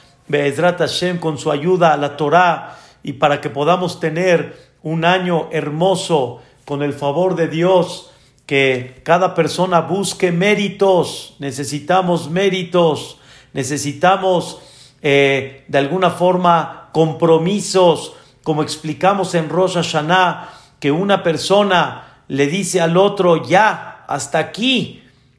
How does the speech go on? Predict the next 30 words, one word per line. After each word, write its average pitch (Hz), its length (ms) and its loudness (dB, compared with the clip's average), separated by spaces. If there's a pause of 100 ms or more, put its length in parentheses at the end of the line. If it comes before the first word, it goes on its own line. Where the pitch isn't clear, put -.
(140)
ya, 196 680 0
no 180 240 0
pagas, 214 920 -2 (320)
no 214 260 0
pagas, 220 540 2
y 147 60 -12
cada 214 200 4
vez 214 160 -2
me 196 120 -6
das 208 260 0
vueltas, 208 640 0
no 202 180 -4
pagas". 233 760 2 (560)
Y 139 120 -4
el 170 100 0
otro 196 220 0
le 180 140 -2
dice: 185 280 -6
"¿Y 175 120 -8
cómo 233 260 0
le 214 80 4
hacemos? 220 560 0
Dame 226 240 2
más 220 200 0
crédito". 214 920 0
Dice: 151 260 -8
"Demuéstrame, 190 1160 0 (440)
por 160 240 2
lo 175 140 2
menos, 220 640 0